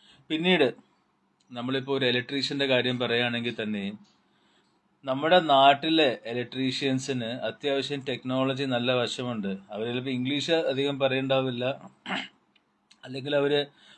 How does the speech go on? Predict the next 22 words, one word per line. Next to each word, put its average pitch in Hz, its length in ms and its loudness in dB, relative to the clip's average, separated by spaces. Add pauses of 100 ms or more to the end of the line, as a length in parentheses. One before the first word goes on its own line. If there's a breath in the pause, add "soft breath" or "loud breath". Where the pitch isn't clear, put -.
(120 soft breath)
ഒൻപത് 143 380 -2
മണിക്കൂറോ 135 540 -2
എട്ട് 113 180 -8
മണിക്കൂറോ 131 580 -2
ഓഫീസിൽ 131 520 -6
ഇരിക്കുന്ന 127 320 -4
ആൾക്കാരായിരിക്കില്ല. 110 760 -6 (2000 soft breath)
ജോലി 135 360 2
വരുന്നതനുസരിച്ചായിരിക്കും 135 1080 0
അവർ 131 160 0
പല 127 220 2
കാര്യങ്ങളും 120 360 0
ചെയ്യുന്നത്. 110 520 -6 (840 soft breath)
അതൊക്കെ 156 240 2
സമ്മതിച്ചു. 143 680 2
പക്ഷെ 113 220 -2
ഒരു 143 140 4
ഇലക്ട്രീഷ്യന് 131 880 0 (120)
ഒരു 127 180 -4
മണിക്കൂറിൽ 143 880 -2
കിട്ടുന്ന 131 400 -4
ചാർജ് 120 640 0